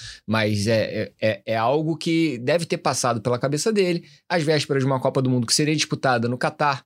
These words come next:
que é o país do financiador do P S G, ele se deixou seduzir por esse contrato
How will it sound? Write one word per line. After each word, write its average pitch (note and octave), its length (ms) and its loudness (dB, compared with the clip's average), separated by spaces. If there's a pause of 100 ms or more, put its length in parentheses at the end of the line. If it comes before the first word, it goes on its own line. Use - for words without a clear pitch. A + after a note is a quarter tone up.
(320)
que B2+ 80 0
é B2 80 4
o B2 100 0
país C3 540 0
do A#2 320 2
financiador C3 720 2
do B2 80 -2
P A#2+ 120 0
S B2+ 200 2
G, E3+ 300 2 (340)
ele A3 180 2
se G3+ 120 -4
deixou F#3 360 2
seduzir C#3+ 520 0
por E3 160 -2
esse E3+ 120 2
contrato G#3+ 600 0